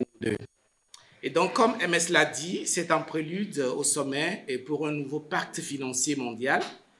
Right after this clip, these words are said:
qui se tiendra, euh, à Paris et que nous, euh, qu'on, nous avons organisé ce, ce point de presse. Mais avant d'aller... Et dans les points qu'on aimerait vous présenter, j'aimerais rapidement vous faire un aperçu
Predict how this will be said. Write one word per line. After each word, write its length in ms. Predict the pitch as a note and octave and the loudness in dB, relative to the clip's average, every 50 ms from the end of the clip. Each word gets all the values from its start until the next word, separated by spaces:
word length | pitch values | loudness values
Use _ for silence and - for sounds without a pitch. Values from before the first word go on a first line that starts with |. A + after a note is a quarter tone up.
| _ _ _ _ _ _ | _ _ _ _ _ _
qui 120 | - - D#3+ | -8 -2 0
se 100 | - E3+ | 2 2
tiendra, 760 | D#3+ - D#3+ D3+ C#3 C3 C3 C#3 C#3 C#3 C#3+ C3+ C3+ - - C#3+ | 2 2 0 0 -2 -2 0 2 4 6 6 4 2 0 -8 -10
euh, 160 | B2+ B2 A#2+ A#2 A#2 | -6 -4 -4 -4 -4
à 300 | - - - - - A2 | -4 -8 -6 -4 -2 -2
Paris 360 | A2 - - D3 - - - - - _ _ - _ _ _ _ _ _ _ | -2 -2 -2 -2 -2 -4 -4 -8 -18 _ _ -20 _ _ _ _ _ _ _
et 220 | - - B2 B2 A#2+ | -4 -2 -2 -2 -2
que 280 | - - D3+ D3 C#3+ | 0 2 4 4 4
nous, 440 | C#3 C3+ C3+ C3+ C3+ C#3+ C#3 C#3 - - - C3 | 4 2 2 0 -2 -2 -2 -4 -6 -8 -6 -4
euh, 160 | B2+ B2 B2 A#2+ | -2 -2 -2 -2
qu'on, 180 | - C3+ C3 C3 - - - - - | -2 -4 -4 -2 -2 -4 -4 -2 -2
nous 240 | C#3+ C#3+ C#3+ C3+ C#3+ | -2 -2 -2 0 0
avons 320 | C3+ B2 C3+ C3+ C3 A#2+ | 0 2 2 0 2 2
organisé 440 | C3 B2 B2 C3+ B2+ B2+ A#2+ A2+ - - | 2 2 2 2 2 2 2 0 -2 -2
ce, 160 | - - - C#3 C3 - - - | -2 0 0 2 0 0 0 0
ce 80 | - | 0
point 180 | D3 - - F3 | 0 2 4 4
de 80 | E3+ D3+ | 4 4
presse. 640 | - D#3+ E3 D3+ C3 - - - - - - - - - - - - - _ - - - - - - - D3 | 4 6 6 6 6 6 6 4 4 2 -2 -8 -20 -20 -20 -20 -20 -20 _ -20 -20 -20 -20 -18 -14 -4 2
Mais 180 | D3+ E3 D#3+ - | 4 4 8 10
avant 420 | C3+ D3+ D#3+ D3 E3+ F#3+ F#3+ G3 G3 | 10 10 10 10 10 10 12 12 10
d'aller... 720 | - E3 D3+ C#3 C#3 D3 D3 D3+ D3+ D3+ D#3 E3+ D#3+ D#3+ - - - - - - - - | 10 10 10 10 10 8 6 6 6 6 4 4 2 -2 -8 -16 -20 -20 -20 -20 -10 -2
Et 180 | C#3 B2 C3 C3 | 0 2 2 4
dans 160 | B2+ C#3+ C#3+ | 4 4 4
les 140 | C#3 C3 B2+ | 6 6 4
points 420 | C3 - - C#3+ D3 D3 C#3 C3+ | 4 0 -2 0 2 4 4 4
qu'on 400 | C3 C3+ C#3+ C#3+ C#3+ C#3 C#3 C3+ | 2 2 0 0 2 2 4 4
aimerait 300 | C3 B2+ B2+ B2+ B2 C#3 | 4 6 6 6 6 4
vous 140 | C3 A#2+ B2+ | 2 2 -2
présenter, 540 | A#2 - C3+ B2 A#2+ B2 A#2+ A#2 - C#3+ C#3 | -2 0 0 0 0 0 -2 0 0 0 2
j'aimerais 440 | B2 C#3 C3+ C3 C3 C3 C#3+ C#3+ C#3+ | 4 4 4 4 4 4 4 4 4
rapidement 520 | C#3+ C#3 - - B2+ B2+ B2+ C3 C#3 C3+ | 4 0 -2 -2 -4 -4 -2 0 0 0
vous 140 | B2 B2 A#2 | 0 -2 -6
faire 400 | A2+ - - C3+ B2+ B2+ B2 B2 | -8 -6 -4 -2 -2 -2 -2 -2
un 180 | A#2+ A#2+ C3 C3 | -2 0 0 0
aperçu 640 | B2+ - - B2+ A#2+ - - - D3 C#3+ E3 F3+ | -2 -2 -2 -2 0 0 0 0 2 2 0 0